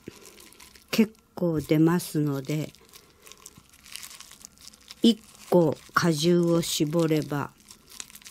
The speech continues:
三テーブル分できます。キウイの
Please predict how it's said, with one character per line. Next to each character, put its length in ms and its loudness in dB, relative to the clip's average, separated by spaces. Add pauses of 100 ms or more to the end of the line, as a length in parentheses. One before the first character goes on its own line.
(100)
三 480 2
テ 300 2
ー 60 2
ブ 140 2
ル 160 2
分 460 0 (2500)
で 140 0
き 200 -2
ま 220 0
す。 380 -14 (3750)
キ 120 -2
ウ 280 0
イ 420 -2
の 220 -4